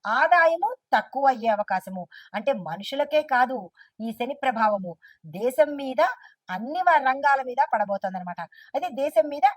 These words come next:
ఇలాంటివి పడబోతున్నాయి. దీంతో పాటు ప్రభుత్వానికి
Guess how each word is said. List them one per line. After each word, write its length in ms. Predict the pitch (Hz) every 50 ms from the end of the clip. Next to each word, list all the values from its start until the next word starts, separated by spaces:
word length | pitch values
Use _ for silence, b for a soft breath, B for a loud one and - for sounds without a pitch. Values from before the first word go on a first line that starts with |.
| - -
ఇలాంటివి 480 | 240 240 302 330 349 359 349 320 285 262
పడబోతున్నాయి. 760 | 226 202 196 185 202 196 - 180 185 170 165 165 165 165 - b b b b b 214
దీంతో 280 | 302 359 403 - 381
పాటు 540 | - - 254 220 214 262 240 208 208 220 233 b b b b _ -
ప్రభుత్వానికి 1040 | 226 233 226 320 392 - - 359 370 359 330 302 - - 240 233 208 202 220 247